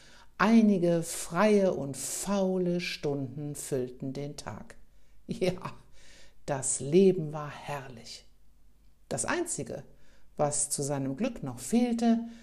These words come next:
war der Blick auf seine Kohlrabi. Da er sein Haus direkt an dem Kohlrabi-Acker erbaut hatte, betrachtete er, zumindest die erste Reihe,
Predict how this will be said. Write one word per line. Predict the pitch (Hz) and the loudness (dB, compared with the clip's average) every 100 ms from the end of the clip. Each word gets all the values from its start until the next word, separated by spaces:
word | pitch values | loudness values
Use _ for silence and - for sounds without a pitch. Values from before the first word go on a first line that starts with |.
| - - | -20 -10
war | - 202 | -2 2
der | 214 | 2
Blick | 214 165 170 - | 4 4 4 -4
auf | 170 | -6
seine | - 165 156 160 160 | -4 -2 -2 -2 -4
Kohlrabi. | - 185 185 190 180 151 139 123 131 123 - - - - - - - _ _ - - | -4 0 0 0 -4 -6 -8 -10 -14 -18 -20 -20 -18 -20 -20 -20 -20 _ _ -20 0
Da | 214 208 | 2 4
er | 196 190 180 | 4 4 4
sein | 175 175 185 | 2 0 2
Haus | 233 226 - | 2 2 2
direkt | 196 185 190 - - | 2 2 2 0 -2
an | 175 | 0
dem | 165 151 147 | 0 -2 -6
Kohlrabi-Acker | - 156 165 247 269 160 - 143 - 147 139 - | -4 -2 0 0 -2 -4 -4 -8 -4 -4 -4 -6
erbaut | 147 147 156 - | -2 -2 -2 -4
hatte, | 180 185 226 233 - - - | -6 -2 -2 -2 -8 -18 -6
betrachtete | 165 - - 269 - - 233 240 | -4 -4 -4 -6 -6 -6 -2 -2
er, | 233 214 214 214 208 - | 0 0 2 0 -2 -6
zumindest | - - 80 143 165 180 165 - | -10 -8 -6 0 2 2 0 -4
die | 123 117 | -8 -6
erste | 139 127 - - 165 | -4 -2 -4 -4 -4
Reihe, | 165 185 196 | -2 0 2